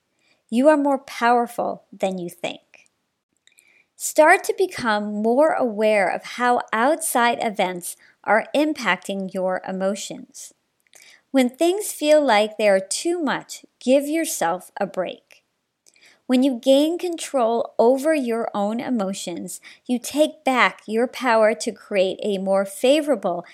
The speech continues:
and better reality for yourself and those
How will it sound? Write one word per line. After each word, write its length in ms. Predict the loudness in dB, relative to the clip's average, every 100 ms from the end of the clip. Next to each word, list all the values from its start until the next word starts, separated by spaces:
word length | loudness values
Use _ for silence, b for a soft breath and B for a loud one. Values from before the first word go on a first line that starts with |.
| B B
and 280 | -4 -2 0
better 280 | 4 4 4
reality 720 | 4 4 4 4 0 -4 -10 -14 b b
for 260 | -10 -2 0
yourself 680 | 0 -2 0 0 0 -4 -8
and 220 | -6 -2
those 320 | 0 0 -2